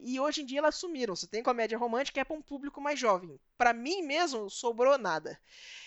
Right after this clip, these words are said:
Então, eu estou muito acostumada a consumir mídia que foi feito para outros públicos, desconsiderar as partes que me incomodam, e mesmo assim ter a capacidade de aproveitar aquilo, de, eh, sabe, realmente curtir isso que tá sendo produzido.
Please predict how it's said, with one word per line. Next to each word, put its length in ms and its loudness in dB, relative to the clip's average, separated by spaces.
Então, 460 2
eu 340 2
estou 520 -2
muito 240 -4
acostumada 720 0
a 120 2
consumir 680 -6
mídia 320 -6
que 160 -12
foi 240 -8
feito 360 -8
para 280 6
outros 480 -2
públicos, 680 -10
desconsiderar 1000 2
as 200 4
partes 460 -2
que 160 -12
me 80 -8
incomodam, 720 0
e 120 -6
mesmo 440 -2
assim 300 -8
ter 180 0
a 60 4
capacidade 880 2
de 180 -2
aproveitar 760 2
aquilo, 400 -2
de, 160 -2
eh, 160 6
sabe, 300 0
realmente 640 2
curtir 520 -6
isso 160 -4
que 80 -14
tá 120 -4
sendo 200 -4
produzido. 540 -8